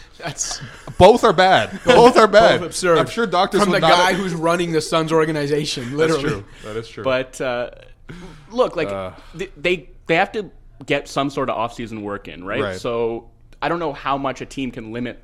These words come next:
Speaker 3: what a guy does or even wanna limit what a guy does in the off-season because, you know, they don't want them coming into training camp, like, completely rusty. And,
Speaker 2: Mm-hmm.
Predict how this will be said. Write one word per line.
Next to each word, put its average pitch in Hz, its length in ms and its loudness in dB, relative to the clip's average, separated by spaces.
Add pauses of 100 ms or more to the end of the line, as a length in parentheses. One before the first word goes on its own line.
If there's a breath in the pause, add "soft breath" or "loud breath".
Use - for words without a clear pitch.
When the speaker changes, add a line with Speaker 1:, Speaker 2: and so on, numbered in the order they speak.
(120)
Speaker 3:
what 117 180 -10
a 113 40 -10
guy 110 160 -4
does 170 220 -2
or 127 200 -4
even 139 260 -4
wanna 165 260 -2
limit 117 260 -8
what 107 120 -8
a 110 40 -10
guy 107 180 -8
does 107 220 -10
in 117 40 -14
the 113 100 -8
off-season 110 440 -10
because, 120 540 -6 (580)
you 135 80 -6
know, 113 100 -6
they 120 80 -6
don't 139 160 -4
want 135 180 -4
them 123 280 -10
coming 135 240 -6
into 117 140 -10
training 117 260 -14
camp, 107 240 -10
like, 101 140 -10
completely 110 360 -10
rusty. 98 500 -10
And, 95 260 -14 (160)
Speaker 2:
Mm-hmm. 107 240 -14